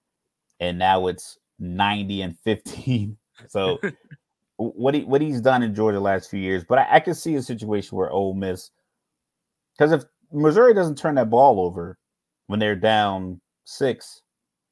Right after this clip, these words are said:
Speaker 1: and they, and they march down the field and get a touchdown, it wasn't an impossibility for them to get a touchdown on that drive.
Speaker 2: Mm-hmm.
Speaker 1: Um, without the, 'cause I think the quarterback, what he was seeing, there was a tight end that was leaking behind that defensive tackle.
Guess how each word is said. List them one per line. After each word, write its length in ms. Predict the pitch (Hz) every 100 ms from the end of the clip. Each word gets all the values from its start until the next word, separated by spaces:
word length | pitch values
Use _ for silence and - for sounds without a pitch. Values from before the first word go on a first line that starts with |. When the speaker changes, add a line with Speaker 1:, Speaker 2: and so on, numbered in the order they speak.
| _ _ _ _ _ _ _
Speaker 1:
and 120 | 107 120
they, 220 | 117 - _ -
and 140 | 123
they 80 | 123
march 300 | 123 123 120
down 120 | 117
the 60 | 117
field 160 | 131
and 60 | 120
get 80 | 107
a 60 |
touchdown, 400 | 101 131 131 98
it 100 | 113
wasn't 320 | 139 180 156 151
an 140 | 139
impossibility 680 | 123 131 123 120 110 110 98
for 120 | 110
them 100 | 101
to 60 | 98
get 100 | 92
a 60 |
touchdown 420 | - 92 - 87
on 80 | 87
that 160 | 82 76
drive. 240 | 87 - - _ -
Speaker 2:
Mm-hmm. 380 | 131 117 117 110 _ _ _ _ _ _ -
Speaker 1:
Um, 220 | 90 85
without 380 | 92 110 127 123
the, 260 | 117 110 90
'cause 120 | -
I 80 | 110 110 -
think 200 | 175 -
the 80 | 143
quarterback, 560 | - 123 107 104 101
what 100 | 107
he 60 | 107
was 180 | 98 -
seeing, 420 | 113 101 90 92 _ _ _ _ _ -
there 140 | 131
was 160 | 143 123
a 60 | 107
tight 400 | - 131 131 131
end 340 | 117 101 95 _ _ 110
that 200 | 107 98
was 220 | 95 85
leaking 520 | 87 123 123 113 98
behind 720 | 92 85 - 107 107 104 101
that 180 | 98 95
defensive 480 | 92 - 98 87 85
tackle. 440 | 87 87 - -